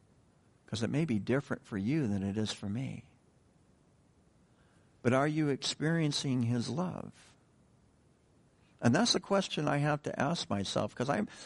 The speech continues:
I went for, I've been a Christian for a long time now. And I remember I went for years,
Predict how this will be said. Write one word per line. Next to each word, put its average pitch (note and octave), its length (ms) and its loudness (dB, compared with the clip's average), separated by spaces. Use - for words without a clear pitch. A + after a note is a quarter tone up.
I - 80 0
went B3 160 2
for, - 160 -6
I've C#3 220 0
been B3+ 100 0
a E3+ 40 0
Christian - 440 -2
for - 140 -6
a F2+ 60 -2
long G2 380 0
time F3+ 320 0
now. G2+ 200 2
And C3+ 80 0
I F3 40 2
remember F#3+ 260 2
I D#3 40 2
went E3 180 0
for - 120 -4
years, C#3 400 2